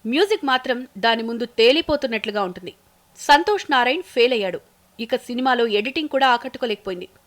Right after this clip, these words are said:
డైరెక్టర్ గోకుల్ బాగా నడిపించినా కూడా అక్కడక్కడ బిల్డప్ మిస్ అయ్యాడు. ముఖ్యంగా ఫస్ట్ హాఫ్లో కమర్షియల్ వాల్యూస్ కోసం మెయిన్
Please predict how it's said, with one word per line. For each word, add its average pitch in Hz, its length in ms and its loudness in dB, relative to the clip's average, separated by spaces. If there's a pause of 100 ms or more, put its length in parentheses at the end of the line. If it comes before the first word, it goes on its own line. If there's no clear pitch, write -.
(120)
డైరెక్టర్ 285 460 2
గోకుల్ 240 380 0
బాగా 220 400 2
నడిపించినా 240 580 -4
కూడా 208 380 0 (380)
అక్కడక్కడ 285 520 2
బిల్డప్ 233 560 -2
మిస్ 208 240 -8
అయ్యాడు. 180 240 -6 (340)
ముఖ్యంగా 254 380 -2
ఫస్ట్ 240 340 -4
హాఫ్లో 262 280 2
కమర్షియల్ 349 520 0
వాల్యూస్ 254 400 -4
కోసం 226 360 -4 (440)
మెయిన్ 330 300 2